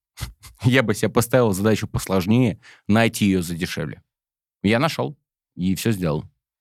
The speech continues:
Она охуительная. Я одет как с иголки. И это очень важно даже для моего ощущения.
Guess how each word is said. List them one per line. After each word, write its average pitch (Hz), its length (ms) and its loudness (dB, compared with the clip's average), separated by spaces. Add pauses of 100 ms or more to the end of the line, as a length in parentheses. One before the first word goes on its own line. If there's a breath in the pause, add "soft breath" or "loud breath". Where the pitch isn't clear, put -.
(200)
Она 104 320 2
охуительная. - 680 12 (380)
Я 104 160 2
одет 110 240 0
как - 120 -16
с - 120 -6
иголки. 87 360 -4 (800)
И 120 200 4
это 127 240 2
очень 113 460 2
важно 120 400 2
даже 101 220 0
для 101 160 0
моего 107 280 2
ощущения. 107 800 -2